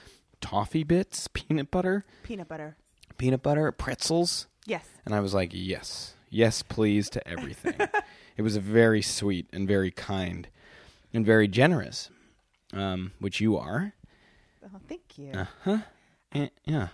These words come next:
Speaker 1: I guess, I guess this is, ah. So I, I just have my wine.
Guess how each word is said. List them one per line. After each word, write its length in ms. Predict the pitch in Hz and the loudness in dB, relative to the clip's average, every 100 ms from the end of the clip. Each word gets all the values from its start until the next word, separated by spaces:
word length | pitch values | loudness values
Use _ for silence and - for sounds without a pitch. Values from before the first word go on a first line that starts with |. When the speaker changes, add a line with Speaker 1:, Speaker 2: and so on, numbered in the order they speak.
| - | -10
Speaker 1:
I 100 | 120 | -6
guess, 360 | 123 120 - - | -4 -4 -8 -8
I 60 | |
guess 240 | 117 123 - | -6 -6 -4
this 240 | 131 - | -4 -2
is, 160 | 135 - - | -6 -6 -2
ah. 360 | 156 135 87 - _ - - - - | 0 0 -4 -8 _ -20 -20 -20 -8
So 180 | - 90 | -2 0
I, 420 | 110 117 120 123 | 2 2 2 0
I 100 | 120 | -4
just 200 | 117 117 | -4 -4
have 140 | 117 | -4
my 180 | 104 98 | -4 -4
wine. 640 | 92 110 123 127 127 131 | -2 0 4 6 4 2